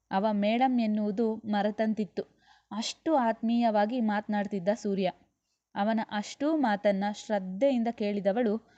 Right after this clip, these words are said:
ಕೈ ಕಟ್ಟಿಕೊಂಡು ನಿಂತು, "ಸಾಕಷ್ಟು ಬಾರಿ ಯೋಚಿಸಿ ಒಮ್ಮೆ ಪ್ರೀತಿಸ್ಬಿಟ್ಟೆ ಸೂರ್ಯ.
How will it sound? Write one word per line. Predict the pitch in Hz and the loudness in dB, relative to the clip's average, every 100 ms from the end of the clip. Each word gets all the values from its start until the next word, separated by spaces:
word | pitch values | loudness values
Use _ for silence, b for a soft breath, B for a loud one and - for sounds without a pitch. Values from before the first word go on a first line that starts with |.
| b b _ | b b _
ಕೈ | 233 240 | 0 0
ಕಟ್ಟಿಕೊಂಡು | 254 226 233 214 202 196 | 2 -2 0 0 0 2
ನಿಂತು, | 196 240 285 220 233 _ _ _ _ _ _ | 0 -2 0 -2 -4 _ _ _ _ _ _
"ಸಾಕಷ್ಟು | - - 196 226 294 285 311 | -20 -4 -2 0 0 0 0
ಬಾರಿ | 247 240 240 233 196 | 4 4 4 0 0
ಯೋಚಿಸಿ | 220 269 - - - 202 233 _ | 0 0 -2 -4 -2 -4 -6 _
ಒಮ್ಮೆ | 196 220 247 320 330 | -4 -2 -2 -2 -2
ಪ್ರೀತಿಸ್ಬಿಟ್ಟೆ | 220 226 - 233 190 202 196 | -2 -4 -4 -8 -6 -4 -4
ಸೂರ್ಯ. | - 190 185 | -2 -2 -2